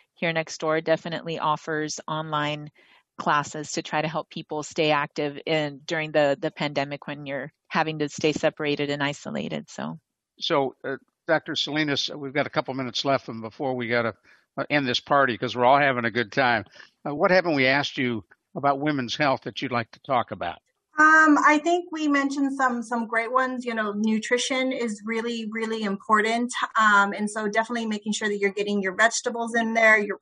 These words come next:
Speaker 3: protein. You know, uh, some of our seniors should think about doing, like, a vitamin D fortified diet as well for bone strength. That's definitely important.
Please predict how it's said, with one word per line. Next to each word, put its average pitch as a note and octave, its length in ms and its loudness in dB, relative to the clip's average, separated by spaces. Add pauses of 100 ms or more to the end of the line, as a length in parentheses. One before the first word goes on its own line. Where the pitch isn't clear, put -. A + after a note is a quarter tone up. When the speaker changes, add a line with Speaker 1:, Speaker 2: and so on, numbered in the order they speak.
Speaker 3:
protein. A3 960 -2
You G3+ 100 2
know, F#3+ 180 4
uh, F3+ 180 2
some G#3+ 240 -4
of G#3+ 60 -4
our G#3+ 120 2
seniors A3 600 0 (340)
should G#3+ 420 -2
think G#3+ 160 0
about G3+ 340 4 (300)
doing, G#3+ 280 0
like, G3+ 140 0
a G#3 60 0
vitamin G#3 340 2
D G#3 180 -6
fortified A3 520 2
diet G3 260 4
as G3 180 -4
well G#3 280 0
for G#3 120 -4
bone G3 320 0
strength. G3+ 480 -4
That's F#3+ 280 -4
definitely G3 640 -2
important. F#3+ 580 -4